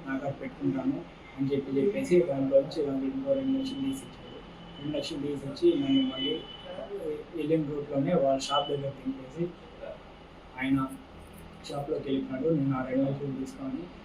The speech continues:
ఇంకా నేను మా ఊరికి బయలుదేరి వెళ్ళిపోయాను. బయలుదేరి వెళ్ళిపోయేసి కొన్ని రోజుల తర్వాత నేను కొత్త సిమ్ మార్చాను. కొత్త సిమ్ మార్చి వాళ్ళకి సుజిత్కి ఆ నెంబర్ తెలియలే-,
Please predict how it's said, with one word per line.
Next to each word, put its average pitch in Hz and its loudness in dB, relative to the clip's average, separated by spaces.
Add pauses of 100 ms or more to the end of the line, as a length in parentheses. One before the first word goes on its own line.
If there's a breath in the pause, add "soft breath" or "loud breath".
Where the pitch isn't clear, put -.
(200)
ఇంకా 262 0
నేను 262 0
మా 262 2
ఊరికి 269 2
బయలుదేరి 254 2
వెళ్ళిపోయాను. - -4 (360)
బయలుదేరి 143 4
వెళ్ళిపోయేసి 135 0
కొన్ని 139 0
రోజుల 139 0
తర్వాత 135 -4
నేను 135 0
కొత్త 127 -6
సిమ్ - -8
మార్చాను. - -10 (400)
కొత్త - -12
సిమ్ 147 2
మార్చి 135 6
వాళ్ళకి 135 2
సుజిత్కి 143 -6
ఆ 131 4
నెంబర్ 135 2
తెలియలే-, 135 0